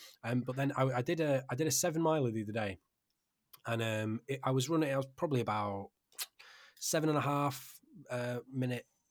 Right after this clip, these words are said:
um, mile pace across it. Um, and then for whatever reason, my phone, my, uh, watch, my G P S watch,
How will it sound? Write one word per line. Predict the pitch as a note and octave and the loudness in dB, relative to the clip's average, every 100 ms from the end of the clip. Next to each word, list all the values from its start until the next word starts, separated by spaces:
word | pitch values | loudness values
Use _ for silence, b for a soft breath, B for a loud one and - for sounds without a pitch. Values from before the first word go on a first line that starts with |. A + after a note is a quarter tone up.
| - | -12
um, | A2 A2+ A2+ A2 | -6 -4 -6 -6
mile | A#2+ A#2 A2 | -4 -2 -4
pace | - B2 A2+ - - - | -4 -2 0 0 -2 -4
across | - B2+ - | -4 -4 -2
it. | A#2+ - b b b b | -4 -6 b b b b
Um, | A2+ A2 G#2+ - | -8 -6 -8 -6
and | A#2+ | -4
then | A#2+ B2+ | -2 -2
for | - C#3 | -2 -2
whatever | E3 D#3 D3+ | 0 0 2
reason, | D3 A#2+ | 2 2
my | A2+ G#2 | -2 -6
phone, | - C3 A#2 - - | -2 -2 -2 -6 -8
my, | B2 A#2+ A#2+ A#2 | -4 -2 0 2
uh, | |
watch, | B2+ C3 - - - - | 2 2 0 -2 -2 -6
my | G#2 | -6
G | A#2+ | -4
P | B2 | 0
S | - - | 0 0
watch, | G2 | -4